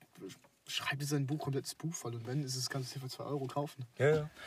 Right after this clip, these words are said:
Speaker 2: Da gibt's auch voll die guten Seiten mittlerweile. Ich, ähm, das ist jetzt auch irgendwie keine
Speaker 1: Mach ein bisschen Werbung, komm.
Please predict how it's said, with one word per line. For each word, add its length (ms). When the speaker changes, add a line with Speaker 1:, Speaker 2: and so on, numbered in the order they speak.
Speaker 2:
Da 80
gibt's 180
auch 80
voll 140
die 80
guten 260
Seiten 300
mittlerweile. 440
Ich, 120
ähm, 480
das 120
ist 60
jetzt 120
auch 140
irgendwie 400
keine 460
Speaker 1:
Mach 180
ein 40
bisschen 240
Werbung, 300
komm. 220